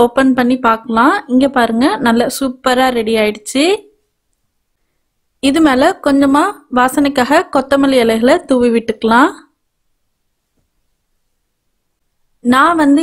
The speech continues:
இன்னைக்கு இந்த பதத்துல ready பண்ணி வச்சிருக்கேன். நீங்க இன்னும் கொஞ்சம் தண்ணி வேணும்னாலும் ஆட் பண்ணிக்கோங்க. அவ்வளவுதான் friends, ரொம்ப டேஸ்டியான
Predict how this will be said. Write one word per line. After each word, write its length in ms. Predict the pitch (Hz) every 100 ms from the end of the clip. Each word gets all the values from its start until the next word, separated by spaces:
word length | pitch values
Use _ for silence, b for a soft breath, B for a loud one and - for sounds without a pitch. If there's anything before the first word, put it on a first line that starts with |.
| 320
இன்னைக்கு 380 | 269 254 269 330 392 - 269
இந்த 160 | 339 349 311
பதத்துல 460 | 254 269 277 254 330 330
ready 160 | 247 240 247
பண்ணி 180 | 240 220
வச்சிருக்கேன். 520 | 220 - - 226 269 403 B B B -
நீங்க 220 | 277 269 269 403 -
இன்னும் 200 | 277 349 349
கொஞ்சம் 280 | 302 339 339
தண்ணி 220 | 262 302 320
வேணும்னாலும் 500 | 269 262 240 277 220 240
ஆட் 140 | 233 -
பண்ணிக்கோங்க. 500 | 226 220 220 220 220 254 392 - _ _ _ _ _ _ _ _ _ _ _ _ _ _ _ _ _ _ _ _ _ _ -
அவ்வளவுதான் 440 | 269 302 330 320 311
friends, 360 | 277 262 262 - - 247
ரொம்ப 200 | 285 311 - -
டேஸ்டியான 640 | 277 302 - 277 254 240